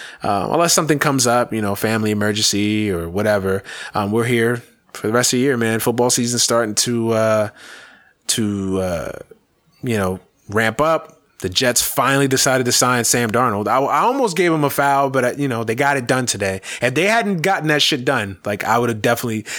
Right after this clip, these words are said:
they would have been the only foul this week. The Jets fucking around with Sam Darnold about some fucking,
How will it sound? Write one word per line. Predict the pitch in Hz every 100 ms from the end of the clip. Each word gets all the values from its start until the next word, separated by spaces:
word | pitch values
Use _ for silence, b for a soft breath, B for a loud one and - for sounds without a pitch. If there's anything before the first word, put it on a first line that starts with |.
| B
they | - 180
would | 160
have | 139
been | 147
the | 139
only | 151 151
foul | 120 113 101
this | 95
week. | 87 80 - _ -
The |
Jets | 104 127 -
fucking | - 147 151
around | 131
with | 123
Sam | - 120 117
Darnold | 113 107 98
about | 101 101 98
some | 95
fucking, | 101 101 101 95